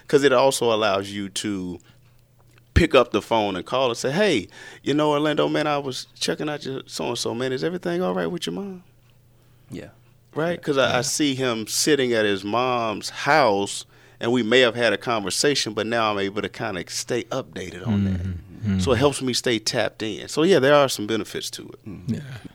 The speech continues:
Speaker 2: Yeah, I, I would say, I always say this is a double-edged sword. I, I tell interns, people that, you know, impart and asking me different questions, it's a du-, it's definitely a double-edged sword. But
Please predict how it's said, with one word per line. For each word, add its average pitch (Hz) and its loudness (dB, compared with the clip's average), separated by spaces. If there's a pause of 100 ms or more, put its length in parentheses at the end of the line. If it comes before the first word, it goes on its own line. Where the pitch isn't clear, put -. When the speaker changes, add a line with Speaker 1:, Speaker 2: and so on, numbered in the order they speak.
Speaker 2:
Yeah, - -8
I, - -8
I 170 -2
would 165 0
say, 110 2
I 110 2
always 123 4
say 107 2
this 90 0
is - -10
a 82 -8
double-edged 90 -4
sword. - -12
I, - -6
I - -6
tell 90 0 (480)
interns, 92 -2 (520)
people 92 -6
that, 87 -2
you 92 -8
know, 82 -4
impart 85 -4
and 80 -6
asking 87 -6
me 82 -6
different 85 -10
questions, 85 -10
it's 90 -14
a 80 -12
du-, - -6 (120)
it's 113 -8
definitely 117 -4
a 82 -6
double-edged 85 -10
sword. 52 -12 (580)
But 101 -4